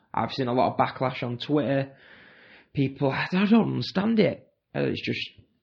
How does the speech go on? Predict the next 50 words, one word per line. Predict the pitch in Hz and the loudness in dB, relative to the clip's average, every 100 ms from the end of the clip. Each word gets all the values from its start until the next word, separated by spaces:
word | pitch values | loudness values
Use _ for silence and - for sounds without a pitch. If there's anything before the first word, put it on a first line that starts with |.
| _ | _
bitter | - 101 135 | 2 4 2
from | - 123 | 2 4
the | 135 | 6
U | 139 131 131 | 8 8 8
F | 135 | 6
C | - 151 147 | 4 4 6
run. | 139 147 | 4 4
They | 143 131 117 - _ _ | 2 2 -2 -16 _ _
just | 120 - | -14 2
don't | 139 127 135 | 4 4 2
like | 120 135 - - | -2 -2 -4 -4
Ronda. | 120 143 151 120 135 - - _ - | -2 -2 -2 -4 -6 -16 -20 _ -6
Yeah, | 117 | -4
I | 120 | -2
think | 143 113 | -2 -2
the | - | -2
creeps | - 139 - | 2 2 2
are | 123 | 2
showing | - 135 127 127 | 6 8 8 6
where | 131 127 127 127 - | 6 6 6 2 0
fans | 131 131 120 | 0 0 -2
just, | 127 123 - - - _ - - _ - | -4 -4 -8 -16 -20 _ -20 -20 _ -8
I | |
say | 127 147 | 0 2
that | 131 87 - | 2 -4 0
this | 143 143 | 0 2
was | 127 131 | 0 0
her | 147 143 143 | 6 6 6
crowd, | - 131 131 123 131 | 6 6 6 4 0
the | 139 | 0
L | 135 131 | 0 0
A | 131 | -2
crowd, | 131 127 | -2 -4
and | 139 | -2
they | 143 | -4
completely | 135 123 123 127 123 | -4 -4 -4 -2 -2
turned | - 139 135 | 0 0 2
on | 123 | 0
her. | 117 117 - - - _ _ _ _ - | -2 -6 -12 -20 -20 _ _ _ _ -14
I, | - - - | -12 -10 -8
I | - | -4
don't | - - | -4 -4
understand | 117 120 117 123 | -6 -4 -4 -2
it | 113 | -4
myself. | - 135 135 143 135 | -4 -2 0 0 -4
I | |
think | 135 131 104 | -4 -6 -2
people | 131 127 127 | -4 -2 -2
are | 127 | 0
just, | 127 127 - | 0 -2 -4